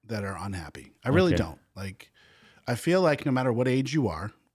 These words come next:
Speaker 1: you can wake up one day and change your lot in life. Okay. It doesn't have to be major things, but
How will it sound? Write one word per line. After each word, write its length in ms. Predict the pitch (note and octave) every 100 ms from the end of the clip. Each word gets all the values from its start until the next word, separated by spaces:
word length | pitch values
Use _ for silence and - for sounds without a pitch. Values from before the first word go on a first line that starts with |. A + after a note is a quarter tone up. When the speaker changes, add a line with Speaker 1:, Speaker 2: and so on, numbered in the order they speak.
| _
Speaker 1:
you 100 | B2
can 160 | C#3+ D#3
wake 160 | C#3+
up 160 | C3 -
one 140 | G#2+
day 140 | F#2+ F#2
and 140 | F2+
change 260 | F#2 F#2 D#2+
your 120 | E2
lot 220 | D#2+ D#2+
in 140 | D2+
life. 320 | D2 A#1 - - -
Okay. 160 | D3
It 80 | C#3+
doesn't 200 | F3+ G3+
have 100 | F3
to 60 | D3+
be 100 | C#3
major 400 | A2+ G#2 G2 G2+
things, 340 | D#2+ D2+ E2+
but 240 | - A#2+